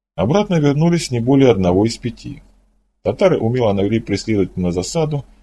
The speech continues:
зажали их в клещи, и только степь была свидетелем последней отчаянной схватки. Вырваться удалось лишь тем, у кого были лучшие кони, и кому повезло на отходе избежать татарской стрелы.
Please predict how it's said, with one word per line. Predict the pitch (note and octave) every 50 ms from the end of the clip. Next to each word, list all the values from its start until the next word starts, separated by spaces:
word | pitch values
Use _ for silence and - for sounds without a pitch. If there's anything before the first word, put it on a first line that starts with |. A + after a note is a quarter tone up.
| _ _ _
зажали | - G2+ B2+ C#3+ E3+ E3 C#3 A#2+
их | A2+ -
в | -
клещи, | - F3 F#3 F3 E3 - -
и | -
только | D#3+ - F#3 F3 F3+ E3 D#3+
степь | - - - - F#3 F3 D#3+
была | D3+ D3+ D3 C#3+
свидетелем | - - B2+ B2 C3+ C3+ C3+ C3 B2+ B2+ B2+ B2+ - -
последней | G2+ G2 - - A#2+ B2 A#2+ A#2 A#2+ A#2 -
отчаянной | - F2 - - - F2 E2 D#2+ D#2 D2+
схватки. | - - - C#2 C2+ B1+ - _ - - _ _ _ _ _ _ _ _ _ _ _ _ _ _ _ _ _ _ _ _ - -
Вырваться | F#2 G2+ B2 B2 A2 G#2 F#2+ - G#2
удалось | G2 G2 G#2 G#2+ G2+ F#2+ -
лишь | G2 G2 F#2+ -
тем, | - D3 D3 C3+
у | - G#2+
кого | - B2 B2 A#2+
были | A#2 A#2 A2+
лучшие | A2 A2+ A#2 A2+ - - B2 A#2+
кони, | - - - F#2+ F#2 F#2 F2
и | - -
кому | - - G3 G3+ F#3
повезло | - C#3+ C#3 C3+ C3 A#2+ - D#3 C#3+
на | C3 A#2+
отходе | A#2 - - D3 C#3+ C3 B2+
избежать | A2+ F#2+ G2 F#2+ F2+ G#2 G2+ G2 -
татарской | - F#2 - F#2+ E2 D#2+ - - F2 E2
стрелы. | - - - F2+ E2 D2+ - -